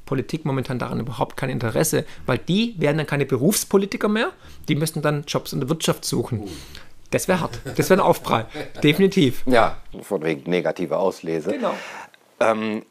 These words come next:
Speaker 2: okay, künstliche Intelligenz. Sie sprechen in Ihren Büchern auch von der Monetative als
Speaker 1: Mhm.
Speaker 2: vierter Gewalt. Und, ähm, es geht ja vor allem um die Geldpolitik und um das, äh,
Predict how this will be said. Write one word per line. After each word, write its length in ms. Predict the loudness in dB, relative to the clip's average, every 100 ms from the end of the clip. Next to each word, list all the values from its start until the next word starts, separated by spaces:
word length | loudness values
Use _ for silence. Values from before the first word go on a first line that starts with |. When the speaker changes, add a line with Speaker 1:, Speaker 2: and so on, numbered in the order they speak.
| _
Speaker 2:
okay, 300 | -2 2 0
künstliche 400 | 0 -2 -2 -2
Intelligenz. 400 | -2 0 2 2
Sie 80 | -2
sprechen 340 | 0 0 0
in 120 | -4 -2
Ihren 240 | -2 0
Büchern 360 | 0 0 -4 -2
auch 140 | -4
von 160 | -2 -2
der 140 | 0
Monetative 1080 | 2 2 0 -4 -8 -6 -6 -6 -8 -10 -8
als 240 | -6 -6
Speaker 1:
Mhm. 40 |
Speaker 2:
vierter 360 | -2 0 0 -2
Gewalt. 640 | -6 -4 -4 -4 -6 -14 -18 -16 -16 -14 0
Und, 520 | 2 2 0 -4 2
ähm, 240 | 2 2
es 260 | -4 -8 -10 _ -20 -16 -14 -12
geht 360 | 0 4 6
ja 160 | 4 2
vor 200 | 0 0
allem 220 | 2 2
um 160 | -2 -4
die 140 | -6
Geldpolitik 720 | 0 0 0 -2 -2 0 0
und 180 | 0 -6
um 140 | -10 -10
das, 260 | -10 -12
äh, 120 | -12